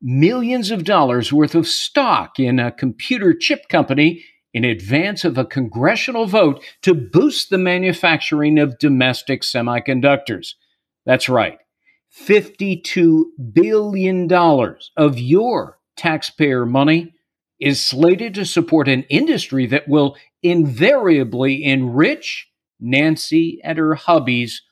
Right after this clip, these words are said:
already burgeoning bank account. It's not the first time. Paul Pelosi, by virtue of his marriage to the most powerful person in Congress, has long had special access to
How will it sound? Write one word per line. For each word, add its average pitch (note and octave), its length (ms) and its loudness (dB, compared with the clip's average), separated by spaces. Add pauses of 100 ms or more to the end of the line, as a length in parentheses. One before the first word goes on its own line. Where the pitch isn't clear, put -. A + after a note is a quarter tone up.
(240)
already D#3 760 2
burgeoning A2 560 0
bank B2 300 -4
account. G2+ 380 -6 (600)
It's - 220 -6
not D3 200 2
the A2+ 100 -6
first C3 340 -4
time. D#2 380 -10 (480)
Paul E3 280 2
Pelosi, C3+ 540 0
by A2+ 220 0
virtue C3+ 500 -2
of G2 100 -10
his G2+ 280 -6
marriage C3 580 -4
to D#3 80 -4
the C3 80 -2
most A#2 340 -4
powerful F3+ 540 2
person C#3+ 380 -4
in A2 120 -6
Congress, C3+ 480 2 (440)
has D#3 180 2
long B3 460 2
had F3 340 2
special F3 720 -2
access B2+ 680 -2
to D3 200 2